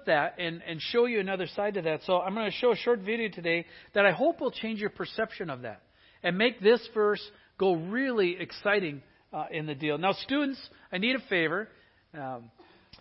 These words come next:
uh, hang in with me there, because I know you, you just got out of school, right? And the last thing you wanna do is talk about school again, right? But, um, well, and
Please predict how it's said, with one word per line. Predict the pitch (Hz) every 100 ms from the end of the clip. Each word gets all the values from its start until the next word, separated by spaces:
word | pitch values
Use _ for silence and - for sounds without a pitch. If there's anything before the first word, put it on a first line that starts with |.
| _ _ 277
uh, | 156 139
hang | 131 240 254
in | 220
with | 170
me | 180
there, | 160 170
because | 180 190 196 165 - - -
I | 175
know | 185 277
you, | 269 202 190
you | 180 170
just | 214 -
got | 214 202
out | 185
of |
school, | - - 156 107 - _ _ -
right? | 156 185 -
And | 156
the | 151
last | 143 170 160
thing | 170
you | 160
wanna | 156
do | 143
is | 147 -
talk | 151 143
about | 151 135 -
school | - 139 151
again, | 147 165 190 - _ _ _
right? | 139 143 170 - _ _ _ _ _ 208
But, | 135 220 208 - - _ _ _ _ _ _ _ _ _ -
um, | 147 131 113 131 _ _ -
well, | 185 185
and | 175 170